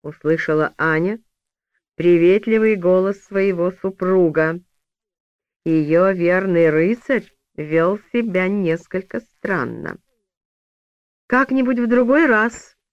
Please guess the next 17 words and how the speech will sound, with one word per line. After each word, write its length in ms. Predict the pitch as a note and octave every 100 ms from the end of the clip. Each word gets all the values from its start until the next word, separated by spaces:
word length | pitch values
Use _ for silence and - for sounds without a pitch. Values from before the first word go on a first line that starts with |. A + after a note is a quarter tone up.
| _ _ _
захихикала 840 | D#3 F#3 F3+ E3+ - E3 E3+ E3+ -
Аллочка. 640 | D3+ C#3 B2+ D3+ - - E3 _ _ _ _ _ _ _ _ _ _ _ _ _ _ _
«Для 320 | E3+ E3+ F3+
кого 320 | F3+ F#3 G#3+
же 140 | F#3+ E3+
предназначена 1080 | E3+ E3+ E3 E3 D#3+ E3+ F3+ D#3 D3+ D3 D3 _
третья 560 | F#3+ F#3+ D#3+ D#3 D#2+ -
чашка?» 720 | - - - - - G#3+ C#4+ _ _ _ _ _
Голос 480 | D3 D#3+ D#3 D3 -
Михаила 540 | C#3 D#3 D#3+ F#3 E3+
был 380 | D3 D#3 D#3 D#3 - _ _ _
такой 360 | D#3 D#3 F3+ E3+
же 120 | D3+
приветливый, 800 | D#3 E3 D3+ D#3 D#3+ F#3+ G#3+ G#3
но 280 | F3 F3+
с 140 | G#3 -
нотками 800 | A3+ G3 E3+ - G3 G3 A3